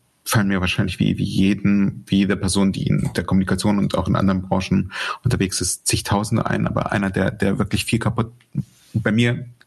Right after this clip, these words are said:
in der Vergangenheit gemacht hat, ist, ähm, das Beharren beziehungsweise Verharren in und an der Strategie, die man erstellt hat. Ich glaub, äh, worüber wir nicht streiten sollten, ist, dass, dass es für eine substanzielle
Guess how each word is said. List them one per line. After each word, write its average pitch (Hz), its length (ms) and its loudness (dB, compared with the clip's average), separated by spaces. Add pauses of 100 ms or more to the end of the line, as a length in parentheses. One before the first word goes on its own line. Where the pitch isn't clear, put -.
in 120 100 2
der 110 60 4
Vergangenheit 104 400 -2
gemacht 101 260 0
hat, 110 220 -2 (520)
ist, - 560 -2
ähm, 101 600 0 (240)
das - 480 -2 (300)
Beharren 127 640 0
beziehungsweise 101 640 0
Verharren 104 640 0 (400)
in 107 140 2
und 98 240 0
an 98 100 4
der 98 80 2
Strategie, 98 500 0
die 95 220 0
man 90 260 2
erstellt - 460 -2
hat. 92 260 -2
Ich - 80 -12
glaub, - 320 -4 (240)
äh, - 260 0
worüber 113 540 0
wir 110 80 0
nicht 127 300 2
streiten 110 580 0 (320)
sollten, 113 340 0
ist, 113 140 -2
dass, - 340 -2 (340)
dass 110 280 -2
es - 100 -2
für 98 360 0
eine 95 580 0
substanzielle - 600 0